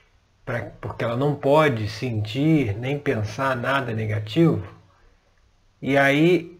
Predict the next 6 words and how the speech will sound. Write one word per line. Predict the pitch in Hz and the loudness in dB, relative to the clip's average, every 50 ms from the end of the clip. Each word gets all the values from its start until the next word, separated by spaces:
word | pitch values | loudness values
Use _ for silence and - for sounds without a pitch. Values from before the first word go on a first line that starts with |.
| _ | _
existe | - - 160 160 143 131 127 143 165 175 160 - - - | 0 2 4 4 4 2 0 2 2 2 0 -2 -4 0
um | 170 160 160 | 2 2 2
falso | - - - 170 170 180 196 202 190 - - - | 0 -2 2 4 6 8 8 6 4 0 0 0
equilíbrio | 170 165 165 - 175 170 160 156 160 165 165 165 175 175 180 180 180 - - - - _ _ _ _ _ _ _ _ _ _ _ _ _ _ _ _ _ _ - - _ _ _ _ - - _ _ _ _ _ - | 0 0 0 -2 -2 0 2 4 4 4 4 4 2 2 0 -2 -4 -8 -16 -20 -20 _ _ _ _ _ _ _ _ _ _ _ _ _ _ _ _ _ _ -20 -20 _ _ _ _ -20 -20 _ _ _ _ _ 2
por | - 160 135 123 | 4 4 4 4
justamente | 123 151 196 190 165 - - 185 175 160 151 151 151 160 170 175 165 165 - - 185 180 - - - - | 4 4 2 2 2 0 0 0 2 2 2 2 2 2 2 2 0 -4 -6 -2 0 0 0 -2 -4 -14